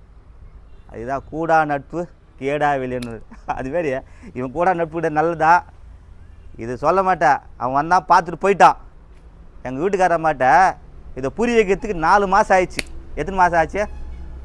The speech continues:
நாலு மாசம் ஆயிடுச்சு. <laughs> என்ன பண்றது பாருங்க. அதுதான் சொல்றது, கூடா நட்பு கேடா விளையும்னு சொல்லிட்டு. நல்ல நாள் கெட்ட நாள் இருந்தாலும் என்னை பத்தி எங்க வீட்டுக்கார அம்மாக்கு தெரியும். சும்மா சொல்றது. யார் சொல்லிட்டாங்களா?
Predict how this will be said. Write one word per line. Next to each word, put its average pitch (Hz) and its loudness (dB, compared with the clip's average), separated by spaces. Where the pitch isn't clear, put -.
நாலு 156 0
மாசம் 170 -2
ஆயிடுச்சு. 151 -6
<laughs> - -10
என்ன 160 0
பண்றது 160 -2
பாருங்க. 131 -6
அதுதான் 123 -4
சொல்றது, 156 -4
கூடா 165 -4
நட்பு 160 -10
கேடா 151 -2
விளையும்னு 127 -6
சொல்லிட்டு. 110 -14
நல்ல 127 -6
நாள் 131 -6
கெட்ட 127 -12
நாள் 131 -6
இருந்தாலும் 117 -10
என்னை 113 -12
பத்தி 135 -6
எங்க 143 -6
வீட்டுக்கார 139 -6
அம்மாக்கு 127 -6
தெரியும். 135 -4
சும்மா 160 -6
சொல்றது. 156 -6
யார் 170 2
சொல்லிட்டாங்களா? 165 6